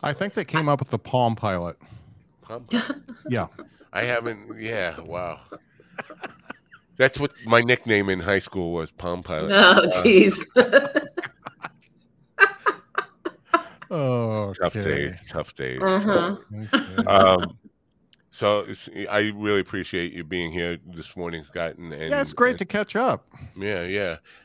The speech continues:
Speaker 2: And don't be a stranger. Come back, uh, periodically. I mean, you don't have to wait every six months to come back. I like to have rotating cool people on m-, more often than six months.
Speaker 1: Also, y-, you need cool people too. I, I, I, I
Speaker 2: Ah,
Speaker 1: have,
Speaker 2: yeah, yeah, no, no.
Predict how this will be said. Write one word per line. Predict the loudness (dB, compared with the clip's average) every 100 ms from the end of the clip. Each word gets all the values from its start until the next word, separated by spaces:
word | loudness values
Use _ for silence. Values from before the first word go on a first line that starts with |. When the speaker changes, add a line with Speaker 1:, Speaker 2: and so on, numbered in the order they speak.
| -4
Speaker 2:
And | -2
don't | 0 -2
be | 0
a | -2
stranger. | -2 -2 -2 -2
Come | -2 0
back, | 0 0 2
uh, | 4 6 6 4 4 2 0 -4
periodically. | -2 2 2 2 0 -4 -4
I | -4
mean, | -4 -6 -6 -10 -8 -4
you |
don't | 0
have | -2
to | -2
wait | -4 -2
every | -4 -4
six | -10 -12 -12 -8
months | -8 -8 -14
to |
come | -14 -10 -4
back. | -4 -2
I | -2
like | 0 0
to | 0
have | 2 0 -4
rotating | -4 -4 -2 -6 -4 -6 -8 -10
cool | -10 -10
people | -8 -10 -8 -8
on | -6 -8 -12 -18 -20 _ -20
m-, | -20 _ _ _ -8
more | -2 0 0
often | -4 -10 -12
than | -14 -16
six | -18 -16 -16
months. | -8 -2
Speaker 1:
Also, | -2 0 -4
y-, | -4 -10 -10
you | -2 0
need | 0 -2
cool | 2 2
people | 2 -2 -2 -6
too. | -2 -2 -2 -6 -10
I, | -10 -6
I, | -6
I, | -6 -8
I | -10 -6
Speaker 2:
Ah, | -2
Speaker 1:
have, | 2 2 0
Speaker 2:
yeah, | -4
yeah, | -6 -8
no, | -10 -12
no. | -14